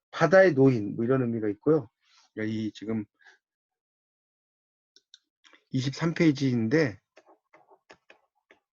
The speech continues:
폰토스. 폰토스의 이제 자식들이 이제 이렇게 있는 거죠. 그, 그래서 이제 이 네레우스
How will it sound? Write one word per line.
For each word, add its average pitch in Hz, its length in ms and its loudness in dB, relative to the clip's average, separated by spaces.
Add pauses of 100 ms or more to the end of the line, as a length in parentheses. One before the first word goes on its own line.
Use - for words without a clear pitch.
(440)
폰토스. - 600 -8 (2000)
폰토스의 202 640 2
이제 151 140 4
자식들이 139 880 -2
이제 123 180 0
이렇게 113 340 -4 (200)
있는 151 240 4
거죠. 143 340 0 (400)
그, - 200 -4
그래서 165 340 2
이제 139 160 2
이 127 140 2
네레우스 127 1200 -2